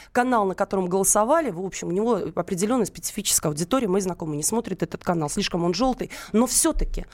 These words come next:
восемьдесят шесть процентов. Господа, давайте,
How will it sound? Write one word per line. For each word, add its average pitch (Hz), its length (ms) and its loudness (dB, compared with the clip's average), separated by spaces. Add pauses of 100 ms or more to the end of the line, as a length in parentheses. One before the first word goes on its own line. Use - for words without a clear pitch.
(340)
восемьдесят 226 600 2
шесть - 180 -2
процентов. 202 480 -2 (540)
Господа, 233 580 2
давайте, 226 800 0